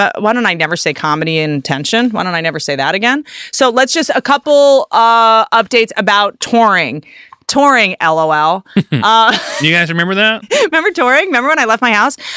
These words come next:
Speaker 1: I miss touring so much. I, the reason that I have not said anything about it, um, is that I just don't know.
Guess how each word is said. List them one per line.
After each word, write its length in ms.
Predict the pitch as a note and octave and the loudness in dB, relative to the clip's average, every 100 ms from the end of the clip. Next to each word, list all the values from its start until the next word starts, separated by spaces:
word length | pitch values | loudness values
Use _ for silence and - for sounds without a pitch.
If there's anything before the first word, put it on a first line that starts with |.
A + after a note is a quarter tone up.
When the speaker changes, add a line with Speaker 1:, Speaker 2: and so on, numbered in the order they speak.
| - - | -10 -2
Speaker 1:
I 240 | A3 B3 C#4 | 0 0 0
miss 260 | A#3+ A#3+ | 0 0
touring 300 | - B3 A#3 | 0 2 2
so 200 | - A3+ | 0 0
much. 320 | G#3 G3 F#3+ - | 2 0 0 -2
I, 360 | F#3 F#3+ G3 F#3+ | 0 2 0 0
the 120 | G3 | 0
reason 300 | G3+ A3+ A#3+ | 0 0 0
that 100 | A#3 | 2
I 100 | G#3+ | 2
have 140 | G#3 G3 | 0 -2
not 480 | F#3 F3+ F3 E3 - - | 0 2 2 0 -4 -6
said 240 | - F#3 F#3 | -2 0 0
anything 300 | F#3+ G3 F#3+ | -4 -2 0
about 260 | F3+ F3 | 2 2
it, 180 | F3 E3+ - | 2 0 2
um, 380 | E3+ E3+ E3+ - | 2 2 -4 -6
is 160 | F3+ | -2
that 120 | E3+ E3+ | 0 0
I 100 | E3+ | -2
just 200 | F3+ - | -4 0
don't 220 | F#3+ F#3+ | 0 2
know. 360 | F#3+ C4+ C3 | 2 2 0